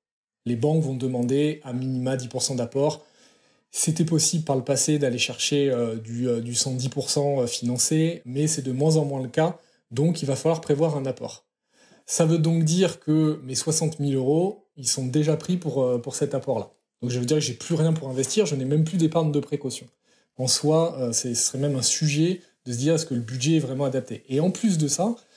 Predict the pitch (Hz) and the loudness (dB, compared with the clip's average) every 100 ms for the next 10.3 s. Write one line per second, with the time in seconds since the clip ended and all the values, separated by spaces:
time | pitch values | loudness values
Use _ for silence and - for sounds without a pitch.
0 | - - 131 110 156 160 - 147 160 143 | -20 -14 -6 0 2 2 2 2 2 0
1 | 131 143 - 147 - 139 - 127 117 185 | -2 -4 0 -2 -2 -2 0 0 0 0
2 | 226 160 - 143 151 160 151 - 147 151 | 0 -2 -2 0 2 2 0 -2 -4 0
3 | 151 - 139 - 123 117 214 - _ _ | -2 -2 -4 -2 0 0 0 -4 _ _
4 | _ 127 151 185 160 151 139 214 - _ | _ 0 4 4 4 2 2 0 -2 _
5 | _ _ _ _ _ _ - 120 123 143 | _ _ _ _ _ _ -16 -6 0 2
6 | 151 170 165 151 - 143 120 160 214 - | 4 2 0 -2 -2 -4 0 0 0 -4
7 | _ _ - 120 151 175 - - 160 - | _ _ -4 0 2 2 2 2 2 2
8 | 147 131 151 175 151 - 156 147 131 135 | 0 0 0 0 0 -2 0 -2 -2 -4
9 | 120 160 180 - 147 151 143 139 123 120 | -2 0 2 0 -2 -2 -2 -2 -4 -4
10 | 151 160 160 | 2 2 2